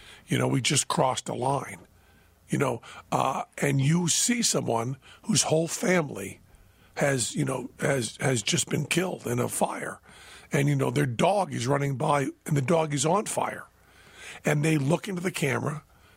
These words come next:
and they speak coherently in sound bites. Every, every single person knows how to do it.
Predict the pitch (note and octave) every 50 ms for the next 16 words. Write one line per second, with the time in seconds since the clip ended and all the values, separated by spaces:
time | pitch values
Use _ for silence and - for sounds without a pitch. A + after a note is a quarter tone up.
0 | - - - D3 C#3+ C#3+ D3 C#3 - - - - G#3+ G#3 - - F3+ C#3+ G#2+ G#2+
1 | D3 E3 F3+ - - F3+ F#3 F#3 F#3 F3 - - - - - - - F#3+ D#3 -
2 | - G#3+ A3 A3+ F#3 - - - - - - - _ - - - - - - _
3 | _ - E3+ F3 D#3 D3 E3 D#3+ - - - - - D3+ C#3 E3+ D3+ - - D#3
4 | D3 C#3 D3+ - - D#3 C#3+ B2 - C3 A#2+ A#2 A#2 A#2+ A#2+ A#2+ B2 A#2 A2+ A#2
5 | C3+ C3 - F#3+